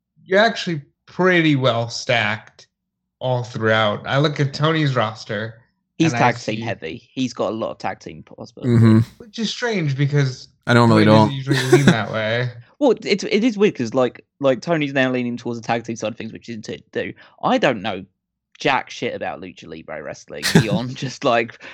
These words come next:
Speaker 2: Rey Mysterio and the people that I see in, like, W W E and A E W and stuff like that. It's, like, it's really not my, uh,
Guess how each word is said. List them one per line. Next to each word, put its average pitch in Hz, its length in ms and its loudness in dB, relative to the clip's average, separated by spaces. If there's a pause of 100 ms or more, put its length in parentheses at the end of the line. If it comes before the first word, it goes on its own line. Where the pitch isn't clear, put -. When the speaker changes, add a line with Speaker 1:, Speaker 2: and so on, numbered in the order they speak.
(120)
Speaker 2:
Rey 131 160 2
Mysterio 120 520 -2
and 110 80 -4
the 110 40 -10
people 113 240 -8
that 95 60 -2
I 92 60 -4
see 113 240 -6
in, 110 240 -10
like, 92 140 -6
W 95 200 -6
W 104 220 -8
E - 60 -20 (160)
and 110 100 -6
A 95 60 -2
E 92 140 -8
W 85 320 -8
and 69 100 -16
stuff - 240 -14
like - 160 -14
that. 69 220 -8
It's, - 200 -20 (360)
like, - 140 -14 (200)
it's 104 200 -8
really 113 420 2
not 107 260 -2
my, 98 560 -4 (800)
uh, 65 400 -6